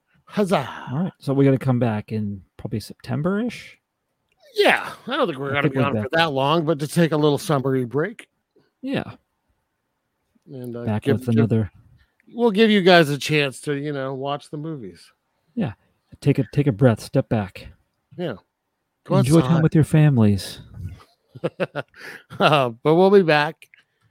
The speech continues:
Speaker 1: with another twenty-five episode season of ridiculous movies. And
Speaker 2: I'm excited because I think during that span we will get to Christmas, so we can throw in, like, a
Speaker 1: Oh, yeah.
Speaker 2: uh, some, also, well, some holiday themed things, not just
Speaker 1: Black,
Speaker 2: Christmas,
Speaker 1: Black
Speaker 2: but
Speaker 1: Christmas or something. Yeah.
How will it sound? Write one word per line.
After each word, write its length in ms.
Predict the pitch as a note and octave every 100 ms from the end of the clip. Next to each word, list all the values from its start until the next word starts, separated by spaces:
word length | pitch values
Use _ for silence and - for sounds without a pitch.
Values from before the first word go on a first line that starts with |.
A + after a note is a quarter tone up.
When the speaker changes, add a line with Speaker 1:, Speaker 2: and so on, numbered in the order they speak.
| _ _
Speaker 1:
with 160 | C3 C3+
another 360 | C3+ C3 C3
twenty-five 540 | B2 - C3+ A#2+ C3 B2+
episode 640 | B2+ A#2+ C#3 B2+ A#2+ A#2
season 640 | - - C#3+ C3+ D#3 E3+ - _ _ _ _ _
of 260 | C3 B2+ A#2 A#2+
ridiculous 600 | B2 A2+ A#2+ C3+ B2 A2+
movies. 460 | B2+ C3 E3 D#3+ -
And 260 | A#2 A2 -
Speaker 2:
I'm 120 | C#3
excited 440 | C3+ - C#3 E3 A#2
because 300 | A2 B2 A2
I 80 | G#2
think 340 | - C#3 A2+
during 280 | C3 A#2+ A2+
that 160 | A2 G#2+
span 540 | - - A#2 A#2 A2
we 180 | G#2+ G2+ G2
will 220 | A2+ G2+ F#2 _ -
get 200 | A#2 - -
to 80 | -
Christmas, 720 | - C3+ - - - - - _ _ _ _ _
so 80 | _
we 60 | A#2
can 100 | A2+
throw 160 | A#2 A2
in, 80 | G#2+
like, 160 | G#2
a 240 | G#2 F#2+ - _ _ _ _ _ _
Speaker 1:
Oh, 200 | E3 D#4 A3+
yeah. 140 | C#3
Speaker 2:
uh, 180 | B2+ D3
some, 160 | - C3
also, 300 | B2+ B2 F3
well, 420 | F#3 C3+ - -
some 160 | E3 A#2
holiday 320 | A#2+ A#2 A2
themed 340 | - A#2 G#2
things, 200 | - G2+ -
not 140 | G#2
just 140 | G#2
Speaker 1:
Black, 80 | A2+
Speaker 2:
Christmas, 260 | - - -
Speaker 1:
Black 180 | B2 B2
Speaker 2:
but 80 | -
Speaker 1:
Christmas 440 | A2+ A2+ A#2+ A#2
or 100 | A#2
something. 320 | A#2+ A#2 B2+ C#3
Yeah. 160 | B2